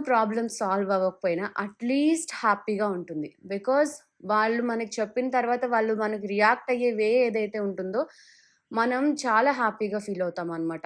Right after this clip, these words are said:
ఎంత స్ట్రెస్‌లో ఉన్నా వాళ్ళతో మాట్లాడితే మనకి ఆనందం వస్తుంది చూసారా?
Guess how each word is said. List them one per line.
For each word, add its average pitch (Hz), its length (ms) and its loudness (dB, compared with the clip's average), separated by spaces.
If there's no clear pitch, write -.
ఎంత 214 420 -4
స్ట్రెస్‌లో 226 580 -2
ఉన్నా 226 220 -2
వాళ్ళతో 208 360 0
మాట్లాడితే 190 500 -2
మనకి 196 340 -4
ఆనందం 202 380 -2
వస్తుంది 190 360 -6
చూసారా? 175 380 -8